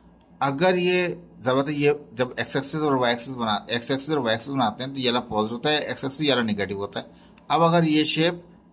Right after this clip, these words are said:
इस तरफ हो जाए, जैसे ये था, इस तरफ positive था, तो उस तरफ क्या हो जाएगा, वो negative हो जाएगा, फ़ोर ए एक्स हो जाएगा।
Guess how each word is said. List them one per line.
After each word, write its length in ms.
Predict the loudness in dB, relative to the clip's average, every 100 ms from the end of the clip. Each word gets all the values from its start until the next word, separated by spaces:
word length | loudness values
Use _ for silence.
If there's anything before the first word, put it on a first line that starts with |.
| _ -6
इस 200 | -4 0
तरफ 220 | 0 4
हो 120 | 4
जाए, 280 | 4 2 -2 -14 -20 _ -20 _ -20 -20 -20 -20 -20 -20 -18 -8
जैसे 200 | -6 0
ये 160 | 2 4
था, 240 | 2 -2 -16 _ -8
इस 120 | 0
तरफ 180 | 0 2
positive 380 | 2 2 2 0
था, 100 | 0
तो 100 | 0
उस 180 | -2 0
तरफ 140 | 0 2
क्या 100 | 2
हो 60 |
जाएगा, 160 | 4 2
वो 140 | 0
negative 420 | -2 -2 -2 -4
हो 80 | -4
जाएगा, 260 | -4 -4 -6
फ़ोर 360 | -8 -6 -6
ए 140 | -6 -10
एक्स 160 | -10
हो 40 | -12
जाएगा। 340 | -12 -14 -20